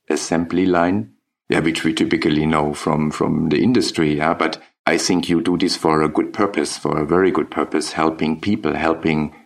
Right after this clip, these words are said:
many, many people and not only a few people. So I find this remarkable, I have to say. This entire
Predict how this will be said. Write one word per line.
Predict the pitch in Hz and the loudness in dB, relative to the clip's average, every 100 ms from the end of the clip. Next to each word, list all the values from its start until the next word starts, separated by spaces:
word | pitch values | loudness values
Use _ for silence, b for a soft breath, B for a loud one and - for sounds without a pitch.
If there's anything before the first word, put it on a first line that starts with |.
| B - | B -4
many, | 80 87 107 98 | 0 2 4 2
many | 78 76 73 | 2 0 -2
people | - 78 - | -2 -4 -2
and | 58 73 | -4 0
not | 78 78 | 0 0
only | 76 78 78 | 0 2 0
a | 73 | 0
few | - 90 | -2 -4
people. | 87 65 - 69 | -2 -4 -2 -4
So | - 80 - | 0 0 0
I | |
find | 78 92 98 | 0 2 2
this | 95 - | 0 0
remarkable, | 85 78 76 - 104 120 131 | 0 2 0 0 0 2 0
I | - | -2
have | 101 - | -4 -2
to | 110 | -2
say. | - 110 135 B B - | 0 0 0 B B -2
This | 98 | 2
entire | - 110 113 104 98 90 | 4 4 4 4 4 2